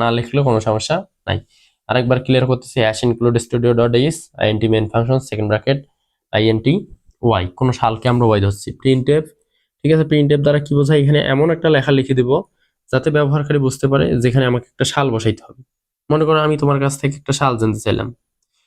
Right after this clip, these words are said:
তাহলে কিভাবে, মনে করো আমি কম্পিউটার কিভাবে জানতে চাইবো? কম্পিউটারে কি লেখা থাকে? মনে করো তোমরা যখন Facebook আইডি খোলো, কি লেখা থাকে? প্রথমে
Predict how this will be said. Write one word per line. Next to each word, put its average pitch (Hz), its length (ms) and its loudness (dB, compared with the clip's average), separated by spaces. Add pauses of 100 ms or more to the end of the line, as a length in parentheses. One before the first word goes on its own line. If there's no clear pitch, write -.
(140)
তাহলে 131 220 0
কিভাবে, 139 300 2
মনে 143 140 2
করো 143 160 2
আমি 135 160 2
কম্পিউটার 127 340 0
কিভাবে 127 300 2
জানতে 117 220 0
চাইবো? 117 220 0 (520)
কম্পিউটারে 127 380 2
কি 139 120 2
লেখা 123 220 2
থাকে? 117 160 0 (420)
মনে 135 160 2
করো 139 180 0
তোমরা 135 200 4
যখন 131 140 2 (100)
Facebook 139 380 0 (160)
আইডি 127 260 0
খোলো, 107 180 -8 (960)
কি - 140 -2
লেখা 123 200 2
থাকে? 117 160 0 (760)
প্রথমে 127 240 4